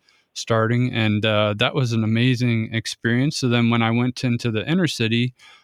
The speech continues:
uh, I asked Carlos, uh, if he could come back and we'd do it again. And, uh,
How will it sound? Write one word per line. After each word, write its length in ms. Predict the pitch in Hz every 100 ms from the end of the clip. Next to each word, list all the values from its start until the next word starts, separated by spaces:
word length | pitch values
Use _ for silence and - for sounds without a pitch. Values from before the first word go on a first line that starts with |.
| _
uh, 340 | 107 107 104 104
I 180 | 117 117
asked 360 | 117 120 -
Carlos, 600 | - 123 120 120 - -
uh, 300 | - 107 101 101
if 160 | 107
he 140 | - 113
could 160 | 123
come 160 | 113 127
back 300 | 147 185 - -
and 200 | 110 107
we'd 160 | 113
do 160 | 110 120
it 80 | 120
again. 440 | 120 147 127 98 - - _ _
And, 320 | 110 107 104 107
uh, 320 | 104 104